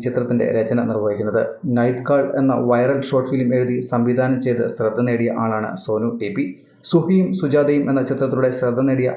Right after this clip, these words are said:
അനു മൂത്തേടത്താണ് ചിത്രത്തിന്റെ ക്യാമറ ചലിപ്പിക്കുന്നത്. ഈ ചിത്രത്തിന്റെ കലാസംവിധാനം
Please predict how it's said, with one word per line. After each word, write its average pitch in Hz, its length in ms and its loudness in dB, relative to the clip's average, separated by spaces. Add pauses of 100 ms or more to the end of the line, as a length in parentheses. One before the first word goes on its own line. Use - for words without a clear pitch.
അനു 135 160 2 (100)
മൂത്തേടത്താണ് 127 680 0
ചിത്രത്തിന്റെ 110 480 -4
ക്യാമറ 113 300 0 (120)
ചലിപ്പിക്കുന്നത്. 101 480 -2 (480)
ഈ - 20 4 (100)
ചിത്രത്തിന്റെ 156 420 2 (120)
കലാസംവിധാനം 143 760 2